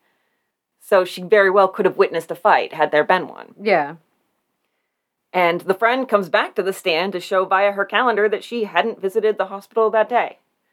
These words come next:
Speaker 1: So it's, it's all very weird and tangled and confusing.
Speaker 2: Okay, so she's trying to provide a false alibi, and then somebody came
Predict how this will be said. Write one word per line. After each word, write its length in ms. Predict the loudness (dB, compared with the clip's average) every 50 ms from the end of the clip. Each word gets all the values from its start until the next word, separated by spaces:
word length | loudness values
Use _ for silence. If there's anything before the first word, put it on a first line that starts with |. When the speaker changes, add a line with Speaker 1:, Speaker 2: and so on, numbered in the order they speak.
| _ _ _ _ _ _ _
Speaker 1:
So 360 | -2 0 2 4 4 4 2
it's, 240 | 2 -2 -4 -4 -6
it's 160 | -6 -4 0
all 180 | 0 0 2 2
very 380 | 2 2 2 2 0 -4 -6
weird 340 | -8 -8 -4 -2 0 0 0
and 100 | -2 -6
tangled 380 | -6 -6 -4 -2 0 0 0 -2
and 80 | -4
confusing. 540 | -10 -12 -12 -10 -10 -10 -10 -12 -16 -20 -10 _ 0
Speaker 2:
Okay, 240 | 0 2 2 0 0
so 160 | 0 -2 -4
she's 320 | -4 -2 -2 -2 -2 -2 -2
trying 300 | -2 -2 -2 -2 -4 -8
to 100 | -14 -18
provide 480 | _ -20 -14 -6 -2 0 0 0 0
a 60 | -4
false 400 | -6 -4 -2 0 0 0 0 -2
alibi, 640 | -2 0 2 2 2 0 -2 0 0 2 2 2 0 0
and 240 | -2 -4 -6 -6
then 140 | -8 -8 -8
somebody 480 | -4 -2 -2 0 0 0 -2 -2 -2 -4
came 500 | -4 -2 -2 -2 -2 -2 -6 -8 -10